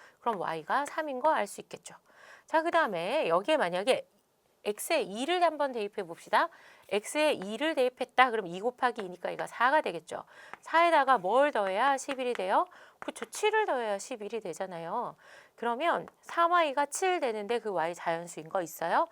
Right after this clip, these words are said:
아니죠. 그래서 얘는 안 돼. 그럼 X에 이제 삼 대입해 볼게요. 육에다가 얼마를 더하면 십일이야? 얘가 오예요. 그럼 삼 와이가 오.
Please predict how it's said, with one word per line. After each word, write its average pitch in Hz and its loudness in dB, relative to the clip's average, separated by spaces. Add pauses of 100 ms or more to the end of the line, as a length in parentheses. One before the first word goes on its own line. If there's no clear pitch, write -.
(300)
아니죠. 175 -2 (300)
그래서 180 0
얘는 185 -4
안 160 -12
돼. 165 -8 (300)
그럼 285 0
X에 320 2
이제 285 -2
삼 370 -4
대입해 262 -2
볼게요. 214 -4
육에다가 247 2 (340)
얼마를 277 2
더하면 226 -2
십일이야? 240 -2
얘가 190 -2
오예요. 180 -2 (340)
그럼 208 -2
삼 311 2
와이가 247 4
오. 214 0